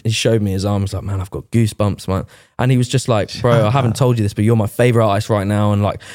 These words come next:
Speaker 1: it, bro,
Speaker 2: Are you serious?
Speaker 1: and, bro, do you know
Speaker 2: Dude,
Speaker 1: what,
Speaker 2: that's
Speaker 1: do you know what it was
Speaker 2: insane.
Speaker 1: for me? Is that I've looked up to this,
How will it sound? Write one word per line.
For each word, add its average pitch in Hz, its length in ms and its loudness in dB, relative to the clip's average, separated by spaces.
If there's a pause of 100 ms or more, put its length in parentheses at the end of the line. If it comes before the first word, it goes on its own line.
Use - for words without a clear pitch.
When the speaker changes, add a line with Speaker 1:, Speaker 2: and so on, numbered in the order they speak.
(140)
Speaker 1:
it, 135 200 0
bro, 147 120 4
Speaker 2:
Are 202 120 4
you 240 120 2
serious? 277 440 -2
Speaker 1:
and, 147 140 4
bro, 160 180 4
do 151 140 -2
you - 60 4
know 226 80 4
Speaker 2:
Dude, 131 80 0
Speaker 1:
what, - 80 4
Speaker 2:
that's - 80 0
Speaker 1:
do 247 80 0
you 226 40 2
know 185 140 4
what 160 80 2
it 151 40 0
was 185 160 4
Speaker 2:
insane. 127 40 -2
Speaker 1:
for 143 60 -2
me? 139 100 2
Is 131 80 0
that - 160 -2
I've 135 240 2
looked 127 320 0
up - 160 -2
to 117 100 -2
this, 104 220 -2